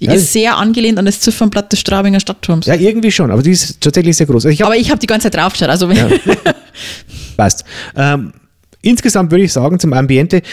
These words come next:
Speaker 2: der Augenmerk liegt eigentlich schon auf der bayerischen, auch auf der Sprachkultur. Das
Speaker 1: Ja.
Speaker 2: merkt man am Design der Karte und der, äh, Handouts und der Flyer.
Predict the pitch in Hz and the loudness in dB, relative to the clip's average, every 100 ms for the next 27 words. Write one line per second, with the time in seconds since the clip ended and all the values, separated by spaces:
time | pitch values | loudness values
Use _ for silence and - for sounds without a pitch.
0 | - 151 120 151 233 240 202 185 214 170 | -4 -4 0 0 0 -2 0 0 0 0
1 | 196 - 151 - 196 247 190 165 - 123 | 0 2 0 2 0 0 0 -2 -2 0
2 | 156 175 - 156 135 - - 135 143 143 | 2 2 2 0 0 -10 -6 -2 0 0
3 | - 127 - - 101 139 - 220 - 226 | 0 -2 0 -2 0 -4 0 0 2 0
4 | 165 139 - - 151 127 127 127 127 127 | 2 0 -2 0 -2 0 0 0 0 0
5 | 131 113 135 123 - 113 113 - 147 - | 0 0 2 0 0 0 0 2 0 2
6 | 127 123 120 107 101 101 104 101 - 143 | 0 0 2 2 2 0 0 0 0 0
7 | 190 175 185 - 113 107 104 - 117 180 | 0 2 0 0 0 2 2 2 2 2